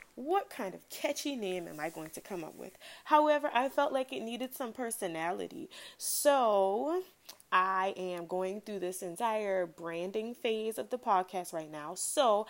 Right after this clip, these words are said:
I will then introduce you all to the new and improved Missus Keep It Real live in Jessica's Corner.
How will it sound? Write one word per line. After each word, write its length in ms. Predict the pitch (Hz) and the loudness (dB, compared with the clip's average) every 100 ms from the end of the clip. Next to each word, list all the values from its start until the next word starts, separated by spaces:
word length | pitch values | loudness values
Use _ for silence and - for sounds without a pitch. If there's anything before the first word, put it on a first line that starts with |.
| - - - | -10 -14 4
I 140 | 175 | 6
will 320 | 202 190 175 160 | 6 4 0 -2
then 440 | 196 247 240 202 | -2 0 -2 -4
introduce 680 | - 180 190 214 175 202 - | -4 -6 -4 -4 -4 -4 -4
you 160 | 214 196 | 0 4
all 300 | 180 175 175 | 6 4 2
to 200 | - 226 | -4 -6
the 120 | 175 | -6
new 200 | 175 202 | -4 -2
and 120 | 196 | 0
improved 1160 | 175 170 294 311 277 214 202 208 240 262 262 - - _ _ _ _ _ _ _ | -2 -4 -2 0 0 -2 -2 -4 -6 -10 -12 -16 -16 _ _ _ _ _ _ _
Missus 500 | 180 202 254 285 254 - | 0 4 4 4 -4 -4
Keep 280 | 269 269 | -2 0
It 100 | 220 | 0
Real 560 | 190 180 247 285 190 175 | 0 0 0 2 2 2
live 840 | 175 202 277 254 202 185 180 180 - - | 6 10 10 10 6 4 -2 -6 -12 -2
in 220 | 247 277 | 0 0
Jessica's 500 | 233 220 208 - 165 | 0 0 -2 -8 -10
Corner. 600 | - 214 190 190 - - | -4 0 0 -4 -16 -18